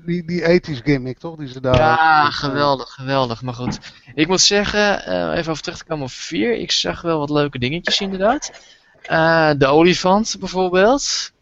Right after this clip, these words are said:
Speaker 2: Ik moet zeggen, van rijdend op een olifant een kamp binnenvallen, nou, niet subtiel, maar wel hilarisch.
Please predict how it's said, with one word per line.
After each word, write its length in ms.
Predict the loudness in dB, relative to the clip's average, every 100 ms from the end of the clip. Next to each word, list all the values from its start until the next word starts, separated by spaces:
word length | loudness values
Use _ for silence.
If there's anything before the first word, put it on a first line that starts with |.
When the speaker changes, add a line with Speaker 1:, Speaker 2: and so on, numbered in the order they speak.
| _ _ _ _ _ _ _ _ _
Speaker 2:
Ik 140 | -8
moet 140 | -4 -4
zeggen, 360 | 0 0 0
van 220 | 2 2 2
rijdend 380 | 2 2 2
op 100 | 0 2
een 60 |
olifant 500 | 4 4 2 -2 -2
een 120 | -4
kamp 280 | -2 -2 0
binnenvallen, 960 | 0 0 0 0 0 0 -2 -4 -6 -2
nou, 480 | 2 4 6 4 0 -6
niet 160 | -6 -2
subtiel, 540 | 0 -2 0 0 2
maar 140 | 2 2
wel 220 | 2 2
hilarisch. 720 | 0 0 -2 -4 -4 -4